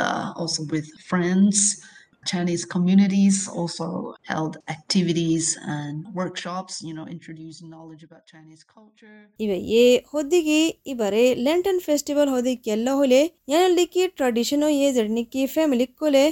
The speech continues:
Speaker 2: মানে ইন্দিরা ল্যান্টার্ন বাতি কোল বানাইব আর ফাইন দর-, দরাত দিব। আর ইন মানে ঘরের বার কোলে দরায়ারে লাগাইব, যেন নাকি ফানুস দিল্লা। হিস্টোরি চাইলে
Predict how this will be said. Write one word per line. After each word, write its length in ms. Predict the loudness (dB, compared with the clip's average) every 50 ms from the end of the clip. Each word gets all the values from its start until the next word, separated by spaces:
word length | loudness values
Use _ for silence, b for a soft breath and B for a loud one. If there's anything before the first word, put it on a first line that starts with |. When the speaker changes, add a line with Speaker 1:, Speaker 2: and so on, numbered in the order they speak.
| 0 -4 -6
Speaker 2:
মানে 200 | -4 -2 0 0 -2 -2 -2
ইন্দিরা 260 | -2 0 0 2 2 2
ল্যান্টার্ন 340 | 2 2 0 2 0 0 0 0 -2
বাতি 280 | -2 -4 _ -10 -12 -10 _
কোল 140 | -4 -4 -2 -2
বানাইব 300 | -2 0 0 0 2 4 4 4 4 2 0 _ -8 -6
আর 80 | -6 -6 -8 -10
ফাইন 200 | -14 -12 -10 -6 -2 0
দর-, 260 | 2 2 2 0 -2 _ _ -4
দরাত 240 | -2 0 0 0 -2 -2 -2
দিব। 160 | -2 0 2 2 0 0 -2 -4 _ -8 -4 -2 -2
আর 80 | -2 -4 -4 -2 0 2
ইন 180 | 4 4 2 2 -2 -4 -4 -2
মানে 200 | 0 0 2 0 0 -2 -6 -14 _ -14 -6 -2
ঘরের 240 | 0 0 0 0 0 -2
বার 140 | -2 -2 -2 -4 -2
কোলে 160 | -2 0 0 0 0 0
দরায়ারে 460 | -2 -2 0 0 -2 -2 0 0 -2 -2 -4 -6 -8
লাগাইব, 320 | -6 -4 -4 -2 -2 0 0 0 0 -2 _ -10 -4
যেন 120 | -2 0 0
নাকি 160 | 0 0 -2 -2 -2
ফানুস 280 | 0 0 2 2 2 2 0 0 0
দিল্লা। 300 | 0 0 2 2 0 0 -2 -4 -10 _ _ _ 2
হিস্টোরি 420 | 2 2 2 2 0 2 4 4 4 4 2
চাইলে 320 | 0 0 2 4 4